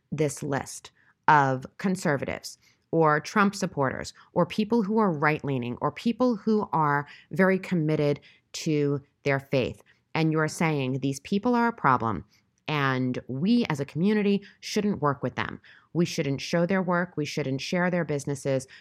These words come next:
They should not be allowed to speak. They shouldn't be allowed to be on panels. Don't have them on your podcast."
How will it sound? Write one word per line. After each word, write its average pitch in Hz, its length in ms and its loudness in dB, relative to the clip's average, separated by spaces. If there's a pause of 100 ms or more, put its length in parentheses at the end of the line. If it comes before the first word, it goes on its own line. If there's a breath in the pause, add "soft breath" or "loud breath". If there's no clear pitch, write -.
(140 loud breath)
They 139 100 2
should 220 260 0
not 214 200 0
be 180 60 -2
allowed 143 320 0
to 143 100 -6
speak. 139 400 -4
They 123 100 0
shouldn't 220 320 -2
be 202 60 0
allowed 151 260 2
to 139 60 -8
be 139 120 -4
on 131 120 -2
panels. 120 440 -6
Don't 190 260 0
have 175 160 0
them 165 120 0
on 143 140 0
your 135 80 -2
podcast." - 640 -2